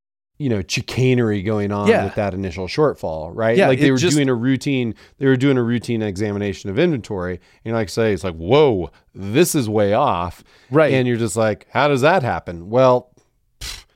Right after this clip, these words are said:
Speaker 1: any number of ways, right?
Speaker 2: Sure.
Speaker 1: Like, businesses are, businesses are complicated. But what you do from there <laughs>
Speaker 2: Yeah.
Speaker 1: is,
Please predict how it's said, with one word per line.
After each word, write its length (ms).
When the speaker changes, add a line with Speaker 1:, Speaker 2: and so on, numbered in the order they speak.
Speaker 1:
any 240
number 320
of 100
ways, 400
right? 240
Speaker 2:
Sure. 220
Speaker 1:
Like, 80
businesses 420
are, 140
businesses 420
are 80
complicated. 760
But 300
what 400
you 200
do 260
from 220
there 480
<laughs> 200
Speaker 2:
Yeah. 340
Speaker 1:
is, 520